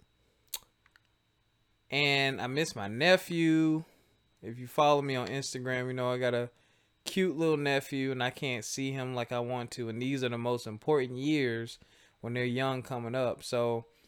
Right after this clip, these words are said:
there's definitely some things on my mind. I'm probably gonna miss homecoming,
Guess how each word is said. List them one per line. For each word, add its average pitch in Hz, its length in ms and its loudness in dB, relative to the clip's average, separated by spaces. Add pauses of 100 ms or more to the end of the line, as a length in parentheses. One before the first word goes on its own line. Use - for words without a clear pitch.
(420)
there's 160 180 2
definitely 143 640 2
some 120 240 -6
things 123 720 -6 (1400)
on 135 200 2
my 123 160 0
mind. 123 360 0
I'm 113 40 -6
probably 139 240 4
gonna 123 140 -2
miss 117 160 -2
homecoming, 135 760 -2